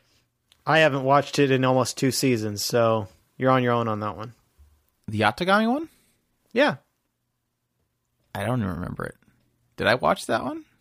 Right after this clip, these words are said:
Speaker 1: Yeah, you lo-, you, I think you liked it because of the accents.
Speaker 2: Oh, was that, okay, now I remember that. I, I, yeah, yeah. She had, like, a crazy dialects and stuff, yeah. I got you. I'm following. No, I think I watched the first season. I don't think I've seen the second season.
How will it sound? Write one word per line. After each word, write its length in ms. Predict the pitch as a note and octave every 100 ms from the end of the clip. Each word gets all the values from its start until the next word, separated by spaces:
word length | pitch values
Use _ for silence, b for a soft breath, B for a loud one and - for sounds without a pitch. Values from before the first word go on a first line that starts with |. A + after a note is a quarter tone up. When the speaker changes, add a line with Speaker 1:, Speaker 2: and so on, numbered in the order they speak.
| _ _ -
Speaker 1:
Yeah, 240 | B2+ A#2+
you 220 | A#2+ B2 A#2+
lo-, 220 | A#2+ -
you, 220 | B2+ C3
I 140 | B2+ B2
think 220 | C3+ -
you 100 | B2
liked 220 | A#2+ -
it 60 | A#2+
because 260 | A2+ A2
of 80 | A2
the 140 | A2+ F#2
accents. 540 | G#2 - A#2+ - - _ _ _ _ _ _ _ _ _ _ _ _ _ _ _ _
Speaker 2:
Oh, 880 | D#2 E2+ F2 F2 F2 E2+ E2+ E2+ E2+
was 160 | F#2+ G#2
that, 320 | G#2 G#2 -
okay, 400 | A2+ A2+ G2 F#2
now 160 | F#2 F#2
I 60 | F#2
remember 200 | F#2+ F#2+
that. 140 | F#2 -
I, 500 | A2+ - _ - G2
I, 40 |
yeah, 180 | F2 - -
yeah. 180 | F#2 - _ _ _ _ _
She 160 | - G#2+
had, 100 | F2+
like, 160 | E2 F2
a 120 | E2
crazy 360 | - G2+ F2+
dialects 420 | E2+ - - - -
and 60 |
stuff, 180 | - -
yeah. 120 | G1+ G1+ _
I 100 | -
got 220 | - - -
you. 60 | - _ _ -
I'm 160 | F2
following. 260 | - - -
No, 120 | -
I 80 | C#3+
think 120 | C4+
I 100 | E4+
watched 200 | A#3+ A#2
the 80 | A2+
first 240 | - G#2 -
season. 180 | F#2+
I 20 | G2
don't 60 |
think 120 | G#3
I've 80 | F#3+
seen 140 | B2+ G#2
the 60 |
second 240 | - - G#2+
season. 280 | F#2+ G2+